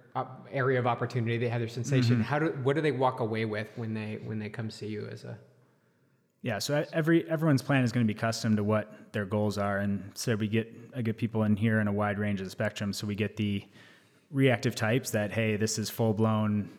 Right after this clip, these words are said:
Speaker 2: full-blown tendonitis that's been going on for, for way too long,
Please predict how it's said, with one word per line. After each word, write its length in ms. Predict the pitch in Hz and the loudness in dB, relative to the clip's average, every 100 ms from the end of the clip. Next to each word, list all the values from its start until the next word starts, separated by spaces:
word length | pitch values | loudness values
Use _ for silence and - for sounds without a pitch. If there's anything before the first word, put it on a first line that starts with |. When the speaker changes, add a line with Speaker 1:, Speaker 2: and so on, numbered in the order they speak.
| - _ _ - | -20 _ _ -2
Speaker 2:
full-blown 640 | 139 117 117 117 113 113 | 2 4 4 4 6 6
tendonitis 600 | 117 123 113 113 113 110 | 4 4 4 4 4 2
that's 160 | 110 - | -2 0
been 160 | 110 | 2
going 220 | 110 107 | 4 4
on 220 | 107 107 104 | 2 2 0
for, 600 | - 104 104 104 104 - - - - _ | 0 0 2 2 0 -4 -16 -20 -20 _
for 100 | - | 0
way 160 | 117 117 | 4 4
too 200 | 110 117 | 4 4
long, 440 | 107 107 107 104 | 4 4 2 0